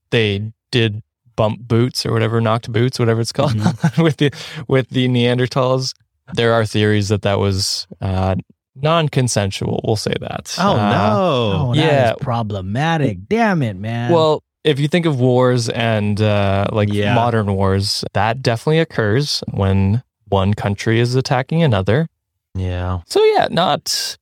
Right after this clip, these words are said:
Speaker 1: not
Speaker 3: No,
Speaker 1: great
Speaker 3: not
Speaker 1: ideas.
Speaker 3: great.
Speaker 1: Yeah, yeah. <laughs> Like I said, with, we came from Africa where we didn't have to worry about as many, you know, climate issues. So our population was higher than theirs was.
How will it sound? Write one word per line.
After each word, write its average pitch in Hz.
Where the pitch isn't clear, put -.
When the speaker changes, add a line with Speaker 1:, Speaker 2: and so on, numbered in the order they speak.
Speaker 1:
not 120
Speaker 3:
No, 110
Speaker 1:
great 107
Speaker 3:
not 127
Speaker 1:
ideas. 151
Speaker 3:
great. 92
Speaker 1:
Yeah, 113
yeah. 123
<laughs> -
Like 117
I 123
said, 110
with, 113
we 127
came 147
from 120
Africa 104
where 98
we 104
didn't 113
have 110
to 101
worry 101
about 98
as 95
many, 101
you 107
know, 95
climate 104
issues. 98
So 104
our 123
population 110
was 95
higher 123
than 101
theirs 104
was. 92